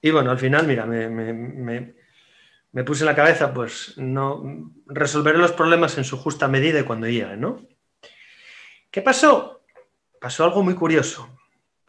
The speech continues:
Pasó, ese día realmente aprendí muchas cosas. Y ese día, lo primero, aprendí a ser humilde profesionalmente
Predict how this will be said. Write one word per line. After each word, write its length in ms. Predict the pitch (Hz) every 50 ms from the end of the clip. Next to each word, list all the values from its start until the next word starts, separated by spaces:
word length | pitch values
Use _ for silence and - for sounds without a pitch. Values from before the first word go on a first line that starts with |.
| _ _ _ _ _ _ _ _ _ _ _
Pasó, 600 | 135 127 127 - - 165 185 202 214 214 208 -
ese 200 | 160 - 190 180
día 580 | 190 208 214 208 190 175 170 - - - - _ _ _
realmente 540 | 151 143 147 151 156 160 165 175 185 175 175
aprendí 320 | 156 135 143 135 139 143 147
muchas 260 | 151 147 147 139 -
cosas. 340 | - 139 123 - 117 107 110
Y 40 | 120
ese 160 | 113 139 139
día, 460 | 131 139 143 143 139 131 - - - _ _ _ _ _ _ _ _ _ _ _ _ _ _ _ _ _ _
lo 180 | - 131 131 127
primero, 600 | 139 143 151 160 151 131 123 - - - - _ _ _ _ _ _ _ _ _ _ _ _ _ _ _ _ _ _ _ _ _ _ _ _
aprendí 760 | 120 117 123 127 135 147 151 180 196 208 - - - - _ _ _ _ _ _ _ _ _ _ _ _ _ _ _ _ _ _ _
a 100 | 135 131
ser 320 | - 196 180 175 - - -
humilde 400 | 160 156 165 185 196 170 143 135
profesionalmente 1120 | 127 131 131 123 127 127 123 131 139 147 160 160 170 185 185 170 139 165 165 - - - _